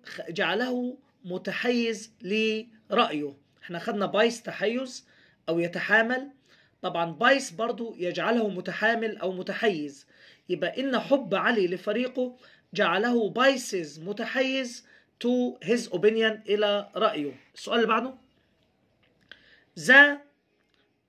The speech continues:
of important information، المعلومات الهامة، from the report، من التقرير،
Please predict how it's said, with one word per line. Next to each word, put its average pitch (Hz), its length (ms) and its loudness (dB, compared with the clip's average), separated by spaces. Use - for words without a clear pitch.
of 254 140 4
important 214 760 -4
information، 196 760 -4
المعلومات 175 640 0
الهامة، 240 600 -2
from 277 260 2
the 214 220 6
report، 156 320 0
من 226 160 -4
التقرير، 247 640 -2